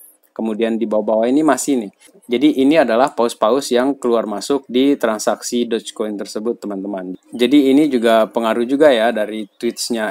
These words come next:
Elon Musk tadi mengenai Merry Christmas ya. Dan diposting gambarnya si Doge ya, si Doge tersebut, teman-teman ya.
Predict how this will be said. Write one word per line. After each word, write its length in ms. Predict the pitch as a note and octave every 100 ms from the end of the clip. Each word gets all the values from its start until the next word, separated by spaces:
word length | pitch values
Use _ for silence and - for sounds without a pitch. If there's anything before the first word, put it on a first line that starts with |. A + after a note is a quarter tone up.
| A2
Elon 240 | A2 G#2+
Musk 240 | A2 G#2+ G#2+
tadi 400 | G2+ B2 D3+ D#3
mengenai 640 | A#2 G#2 G2+ G#2 A2+ A#2
Merry 320 | A2+ C#3 F3
Christmas 480 | E3+ - B2+ A#2+ -
ya. 320 | F#2+ G2+ C3 -
Dan 240 | B2 A#2
diposting 480 | A2+ A2 - C#3 C3+
gambarnya 560 | A2 G#2+ A2 A2+ A2+ A#2
si 240 | A#2 G#2+
Doge 400 | G#2 A#2 - A#2+
ya, 160 | G2+ G2
si 240 | - G2+
Doge 320 | G2+ G2+ G2+
tersebut, 480 | G2+ G#2 - G#2+ G#2+
teman-teman 360 | G2+ G2 G#2 G2+
ya. 100 | G#2+